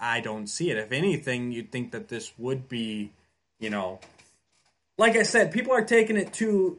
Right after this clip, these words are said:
too literally at that point. It's not even so much about turning demons. It's saying,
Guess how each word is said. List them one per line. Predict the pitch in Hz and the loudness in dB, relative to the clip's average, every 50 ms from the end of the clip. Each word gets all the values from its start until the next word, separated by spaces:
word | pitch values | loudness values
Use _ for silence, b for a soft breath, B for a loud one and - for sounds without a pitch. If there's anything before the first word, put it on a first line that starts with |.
| - - | -12 -16
too | - - 214 220 208 208 202 196 185 165 | -10 -6 -2 0 0 2 2 4 2 2
literally | 160 165 175 202 220 214 190 175 170 160 147 139 135 | 2 2 6 6 6 8 8 8 8 6 6 4 4
at | 127 127 - | 2 2 2
that | - 135 127 127 131 - | 2 2 2 2 0 -6
point. | - - 110 98 95 101 - | -10 -10 -8 -8 -8 -10 -12
It's | 120 123 - - | -12 -10 -6 -2
not | 175 190 196 202 190 170 | 0 2 2 2 2 2
even | 190 180 180 175 | 0 0 0 -2
so | 160 - - 170 160 | -4 -2 -2 0 0
much | 156 151 151 151 - | 0 0 0 -2 -2
about | 156 139 143 135 131 131 - - | -4 -4 -2 -2 -2 -4 -4 -6
turning | - 170 165 160 151 135 127 123 117 120 | -2 0 0 0 0 -2 -4 -6 -6 -6
demons. | 123 - 170 180 190 185 180 151 123 117 117 117 113 135 | -2 0 2 2 4 4 4 4 2 2 0 -2 -2 -4
It's | 131 123 - | -6 -6 -4
saying, | - - 202 208 185 156 139 135 123 117 b | 2 4 4 4 4 2 0 -2 -6 -8 b